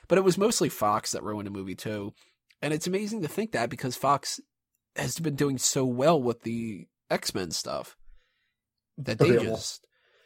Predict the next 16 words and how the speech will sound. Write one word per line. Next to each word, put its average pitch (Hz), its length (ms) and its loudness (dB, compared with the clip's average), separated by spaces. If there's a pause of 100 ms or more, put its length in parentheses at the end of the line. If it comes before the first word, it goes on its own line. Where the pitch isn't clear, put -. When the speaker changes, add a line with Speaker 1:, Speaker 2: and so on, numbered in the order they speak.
(120)
Speaker 1:
I 135 100 0
mean, 127 200 0
this 202 200 0
is 226 120 -4
the 220 40 -4
type 190 200 0
of 180 80 0
movie 151 180 4
that 120 140 4
I 117 60 8
would 156 120 4
almost 226 380 2
recommend 120 760 -2
people 151 280 0
to 170 120 -2
watch 165 420 0